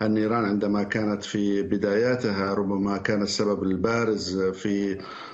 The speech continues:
آه، التق-، في، آه، انتشار هذه الحرائق، طبعا إضافة للطقس الحار ودرجات الحرارة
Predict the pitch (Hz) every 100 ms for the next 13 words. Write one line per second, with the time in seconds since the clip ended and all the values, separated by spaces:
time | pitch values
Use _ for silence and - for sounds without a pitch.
0 | - 104 104 101 104 120 - - 104 101
1 | 113 104 101 101 104 104 101 113 - 139
2 | 139 95 90 98 95 98 95 90 95 107
3 | 104 107 98 104 101 101 110 107 101 98
4 | 95 95 110 - 95 90 110 120 117 101
5 | 98 95 98 - 95 98 98 95